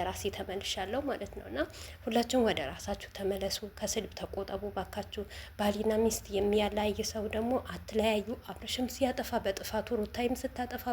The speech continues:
በጥፋቷ። እና እዚህ ጋር ሩታ ትላንትና ቤት ጥላ ስወጣችም ጀግና አንበሳ አንቺ በርቺ የምትሏት አላችሁ። እንደዚህ አይባልም። ትዳር ማለት ቀልድ አይደለም።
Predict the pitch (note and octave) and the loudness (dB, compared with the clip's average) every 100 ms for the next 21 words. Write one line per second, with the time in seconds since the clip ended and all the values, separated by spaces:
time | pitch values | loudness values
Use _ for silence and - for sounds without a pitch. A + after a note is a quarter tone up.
0 | F#3+ G#3+ - A3+ G3+ - G#3+ - - - | -2 -4 -4 -2 -4 -4 -10 -10 -14 -2
1 | B3 C4+ C4+ B3+ A#3 E4 - - - - | 6 8 8 6 4 2 2 -12 -14 -18
2 | - - - - - A3+ A3+ A3 A3+ A#3+ | -18 -18 -18 -10 2 6 6 6 4 0
3 | - A3 G#3+ A3+ G#3+ G#3+ G#3+ - A#3+ B3 | 2 0 0 0 2 4 2 -2 -6 -4
4 | A3+ B3 - A3+ - A#3 - A#3 A#3 A3+ | 0 0 2 0 0 -4 -2 2 2 2
5 | G3+ G#3+ G#3+ G#3+ G#3 G#3 G#3+ G#3 A#3 G#3+ | 2 2 2 0 -2 -2 -2 -2 -2 -2
6 | G#3 A3 G#3 G#3 - G3+ G3 G3 G#3+ G3 | -2 0 2 2 2 2 2 0 0 0
7 | F#3+ G#3 G3+ G3+ - G3 G3 F#3+ G3 F#3+ | 0 -4 -4 -6 -4 -2 -2 -2 -2 -2
8 | F#3+ - G3 F#3+ F#3+ - - - - A3 | -2 -2 -4 -2 -6 -12 -14 -10 0 4
9 | G3 G#3+ G#3+ A#3 - - - G3 F#3+ F3 | 4 4 2 0 -2 -8 -6 -4 -2 -4
10 | F3+ F#3 F#3+ | -4 -8 -8